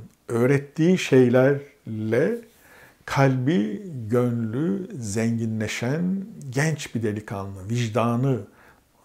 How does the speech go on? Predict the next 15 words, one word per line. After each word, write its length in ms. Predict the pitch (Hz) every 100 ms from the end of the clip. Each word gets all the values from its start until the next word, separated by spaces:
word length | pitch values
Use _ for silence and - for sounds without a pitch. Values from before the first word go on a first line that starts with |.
| - -
parlayan 720 | - 117 110 110 104 127 170 123
genç 380 | 139 139 -
bir 80 | 113
delikanlı 560 | 104 98 - 95 95 92
vardır. 260 | - - -
Fıtratı 400 | - 123 - 135
simgeliyor. 580 | - 101 104 92 98 - _ _ _ - - - _
Temizliği, 800 | - 117 113 107 101 110 101 90
nezaketi, 720 | 95 101 98 107 - 98 110 95
nezaheti 600 | 101 104 101 107 - 139
simgeliyor. 720 | - 98 101 92 92 147 180 - - - - _ 139
Yolda 260 | 127 117
giderken 540 | 110 117 110 - 101 104
bir 100 | 104
gün 340 | 101 160